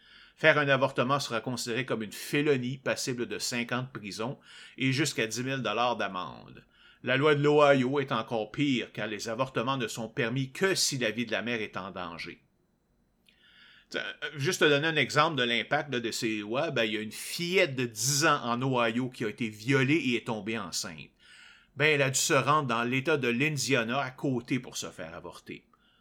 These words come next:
Sauf que l'Indiana est aussi hostile à l'avortement que l'Ohio, puis la seule raison pour laquelle il est encore permis, euh,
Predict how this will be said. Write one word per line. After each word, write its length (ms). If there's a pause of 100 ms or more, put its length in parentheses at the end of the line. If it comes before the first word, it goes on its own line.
(120)
Sauf 200
que 80
l'Indiana 680
est 160
aussi 260
hostile 360
à 60
l'avortement 520
que 100
l'Ohio, 540 (340)
puis 100
la 80
seule 200
raison 320
pour 120
laquelle 460
il 140
est 120
encore 300
permis, 480 (340)
euh, 200